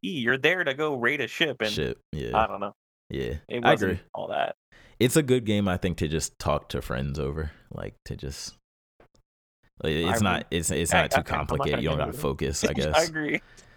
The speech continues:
Speaker 2: I'm just,
Speaker 1: <laughs>
Speaker 2: I'm just playing defense. Like, I, it's not my favorite game or anything.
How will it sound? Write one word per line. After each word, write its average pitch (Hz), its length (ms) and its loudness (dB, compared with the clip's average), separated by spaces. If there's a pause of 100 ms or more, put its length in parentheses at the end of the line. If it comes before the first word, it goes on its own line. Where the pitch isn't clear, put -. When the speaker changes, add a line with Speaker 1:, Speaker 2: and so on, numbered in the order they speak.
(140)
Speaker 2:
I'm 170 160 8
just, 170 160 6
Speaker 1:
<laughs> 135 40 4
Speaker 2:
I'm 156 100 4
just 151 180 0
playing 131 240 4
defense. 92 400 2
Like, 76 200 2
I, 80 160 2
it's - 220 -2
not 73 160 0
my 65 100 0
favorite 65 360 -4
game 58 180 -4
or 58 60 -4
anything. 65 380 -6